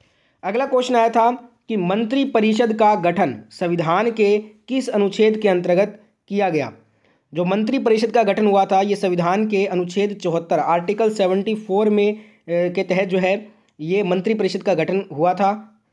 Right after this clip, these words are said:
तो आर्टिकल सेवेंटी फ़ोर आपके ऑप्शन में मेंशन था, वो आपको करेक्ट करना था। अगला क्वेश्चन आया था यामिनी कृष्ण मूर्ति का संबंध किस नृत्य से है?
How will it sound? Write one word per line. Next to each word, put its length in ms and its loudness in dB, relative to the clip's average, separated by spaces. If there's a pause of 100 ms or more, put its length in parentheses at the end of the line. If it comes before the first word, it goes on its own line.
(160)
तो 340 -4
आर्टिकल 360 0
सेवेंटी 400 0
फ़ोर 260 0
आपके 280 0
ऑप्शन 300 -2
में 100 0
मेंशन 360 -2
था, 200 0
वो 180 -2
आपको 240 0
करेक्ट 340 -4
करना 280 -10
था। 260 -18 (760)
अगला 220 -2
क्वेश्चन 280 0
आया 100 4
था 80 2
यामिनी 480 2
कृष्ण 320 0
मूर्ति 340 0
का 180 0
संबंध 340 0
किस 240 -4
नृत्य 300 -2
से 160 -4
है? 320 -4